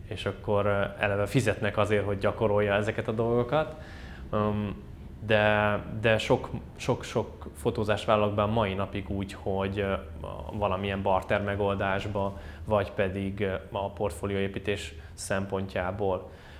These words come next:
Úgyhogy ez egy ilyen, ilyen dolog, ez szerintem mindenkinek, ö, muszáj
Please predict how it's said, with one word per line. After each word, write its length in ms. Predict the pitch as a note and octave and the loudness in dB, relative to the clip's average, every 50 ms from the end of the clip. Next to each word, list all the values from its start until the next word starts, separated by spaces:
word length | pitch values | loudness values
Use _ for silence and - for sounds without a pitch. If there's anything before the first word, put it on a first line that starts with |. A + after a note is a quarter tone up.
| - - - G#2 G2 | -18 -14 -10 -8 -6
Úgyhogy 280 | G2 G2 - A2 G2+ G#2+ | -6 -2 -2 -2 0 0
ez 120 | G#2 G#2 | 0 0
egy 200 | A2 G#2+ G2+ G#2+ | 0 0 0 0
ilyen, 300 | G#2+ G#2+ G2 F#2+ G2 G2 - - - - | 0 0 0 0 -2 -4 -6 -8 -8 -6
ilyen 160 | A#2 A2 G2+ G#2 | -4 -4 -2 -2
dolog, 260 | G#2+ G2+ G2+ G2+ G#2 | 0 0 0 0 0
ez 120 | G2+ G2+ | -2 -4
szerintem 440 | - - - A2 A2 A2 A2 A2+ A2+ | -2 -4 -4 -2 -2 -2 0 0 0
mindenkinek, 680 | A#2+ A#2 G#2+ G2 F#2+ F#2+ - - G2 F#2+ F#2+ F#2+ - - - | 0 0 0 0 -2 -4 -4 -4 -4 -4 -4 -6 -8 -8 -6
ö, 60 | F#2 F2+ E2 - A1 - - - - - - - - - - - - - - - - | -6 -6 -4 -6 -8 -8 -10 -12 -14 -16 -16 -18 -20 -20 -20 -20 -20 -20 -20 -10 -2
muszáj 580 | C3 C3 B2 - - A#2+ G2+ F#2+ F#2+ F#2 F#2+ | 0 2 2 2 2 2 2 4 2 2 -2